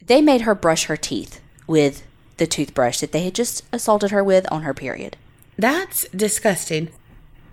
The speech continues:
Speaker 1: Eventually, Vera, in Sherry's point of view, finally got pregnant with Zach's kid. After she got pregnant, from what I can tell, the, the beatings and all of that didn't stop.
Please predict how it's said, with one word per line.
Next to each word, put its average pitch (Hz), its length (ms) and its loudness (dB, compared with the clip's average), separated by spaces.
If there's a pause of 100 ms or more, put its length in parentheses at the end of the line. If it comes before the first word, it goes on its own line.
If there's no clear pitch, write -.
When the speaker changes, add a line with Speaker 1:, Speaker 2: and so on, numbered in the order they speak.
(360)
Speaker 1:
Eventually, 294 460 4
Vera, 208 640 6 (320)
in 190 280 4
Sherry's 269 440 2
point 175 200 2
of 160 80 0
view, 165 320 0
finally 247 460 4
got 240 240 2
pregnant 170 440 0 (140)
with 156 300 0
Zach's 156 600 0
kid. - 380 -8 (680)
After 269 260 2
she 262 180 0
got 233 220 2
pregnant, 226 440 2 (480)
from 202 180 2
what 214 140 6
I 247 120 6
can 190 160 -2
tell, 208 600 4
the, 175 280 0 (100)
the 180 80 0
beatings 240 500 2
and 180 120 0
all 196 180 8
of 196 60 -2
that 190 180 4
didn't 143 200 0
stop. - 440 0